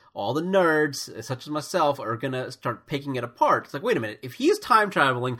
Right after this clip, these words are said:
while his dad is time traveling, wh-, how many different, uh, variations, how many different timelines are being formed and, and closed?" And so it's a bit of a mess, but you're right. Ultimately, you have to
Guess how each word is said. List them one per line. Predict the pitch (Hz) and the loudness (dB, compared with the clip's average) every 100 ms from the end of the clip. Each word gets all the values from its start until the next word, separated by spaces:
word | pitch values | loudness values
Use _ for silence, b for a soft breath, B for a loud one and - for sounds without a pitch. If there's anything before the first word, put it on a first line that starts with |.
| B B | B B
while | 120 98 139 277 381 339 202 | -6 2 6 6 6 2 4
his | 180 123 | 2 2
dad | 92 160 285 349 302 | -2 0 4 4 4
is | 160 147 | 2 0
time | - 135 135 | -2 0 0
traveling, | 131 131 123 117 123 120 B B - | 2 4 4 4 -2 -4 B B -6
wh-, | 143 143 - 175 185 | -6 -6 -2 0 2
how | 247 370 | 4 4
many | 285 | 2
different, | 135 196 196 208 165 - b b _ - | 2 0 0 0 -2 -4 b b _ -6
uh, | - 135 | -4 0
variations, | 175 180 160 160 196 - 156 113 | 4 4 4 2 0 -2 -4 -4
how | 147 | -4
many | 302 | -4
different | 277 202 - | -4 -8 -8
timelines | - 170 180 156 143 | 0 0 2 -2 -2
are | 127 | -4
being | 127 139 117 | -4 -4 -6
formed | - - 190 147 95 95 - | -6 0 0 0 -4 -8 -10
and, | 131 123 | -8 -8
and | 127 123 117 | -8 -8 -10
closed?" | - 170 156 123 98 113 | -2 0 0 -2 -6 -8
And | 110 B B 196 - | -10 B B -20 0
so | 180 180 - | 2 2 0
it's | 214 - 196 | -4 -2 -4
a | |
bit | 135 220 240 | 6 6 8
of | |
a | 247 | 4
mess, | 175 131 120 123 | 2 0 0 -4
but | 151 131 | -8 -4
you're | 135 | -4
right. | 120 98 98 | -2 -4 -4
Ultimately, | 117 131 156 151 165 | -6 -4 -6 -6 -8
you | 139 | -6
have | 131 123 131 - | -4 -4 -4 -8
to | - 117 117 117 | -8 -4 -2 -4